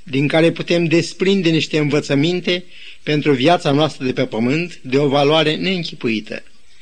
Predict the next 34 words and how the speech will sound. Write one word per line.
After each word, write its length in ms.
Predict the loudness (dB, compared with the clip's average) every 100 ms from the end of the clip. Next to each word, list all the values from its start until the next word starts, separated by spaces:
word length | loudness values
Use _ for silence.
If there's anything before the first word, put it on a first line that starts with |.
| -18 -18 -14 -4
Versetul 560 | 2 2 2 2 2
treizeci 380 | 2 2 4 2
și 100 | 0
opt 140 | -2
ne 100 | 0
spune 420 | -2 -2 -2 0 0
că 120 | 0
o 80 | 0
femeie 460 | 0 0 2 2
numită 360 | 2 2 0 0
Marta 680 | 0 0 0 -2 -2 -6 -18 -18 -18 -18 -18 -4
a 180 | 0 2
primit 400 | 4 4 4 2
pe 100 | 2
Mântuitorul 680 | 2 2 0 -2 0 0 0
în 100 | 0
casa 320 | -2 -2 -2
ei. 420 | 0 0 -4 -12 -18 -18 -18 -18 -18 -18 -18 -18 -18 -14
Dacă 360 | 0 2 4 2
ar 140 | 2
fi 240 | 0 0
să 140 | 0 0
ne 100 | 2
oprim 360 | 2 2 2
aici, 500 | 2 2 0 -2 -10 -12 -18 -18 -18 -18 -18 -18 -4
am 200 | 0 2
avea 240 | 4 6
multe 420 | 6 6 4 4
motive 520 | 2 2 0 0 2 0
să 140 | 0
o 60 | -2
fericim 500 | 2 0 0 -2 0
pe 120 | 0
Marta. 520 | 0 -2 -6 -14